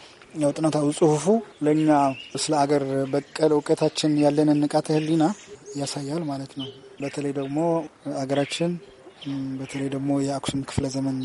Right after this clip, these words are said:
ላይ ምን ያክል የስልጣኔ ቁንጮ ላይ ደርሶ እንደነበር ከዛ በኋላ ደግሞ እንዴት እንደወደቅን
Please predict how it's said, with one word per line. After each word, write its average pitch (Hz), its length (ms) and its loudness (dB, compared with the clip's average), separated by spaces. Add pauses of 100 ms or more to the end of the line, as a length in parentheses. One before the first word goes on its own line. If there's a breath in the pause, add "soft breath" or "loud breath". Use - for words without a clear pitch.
(140)
ላይ 147 200 2 (600)
ምን 135 180 -4
ያክል 139 320 -8 (500 loud breath)
የስልጣኔ 135 920 -6
ቁንጮ 139 280 -6
ላይ 135 120 -4
ደርሶ 131 240 -6
እንደነበር 135 460 -6 (1080 loud breath)
ከዛ 135 180 -10
በኋላ 139 260 -6
ደግሞ 135 200 -4
እንዴት 139 280 -4
እንደወደቅን 135 600 -4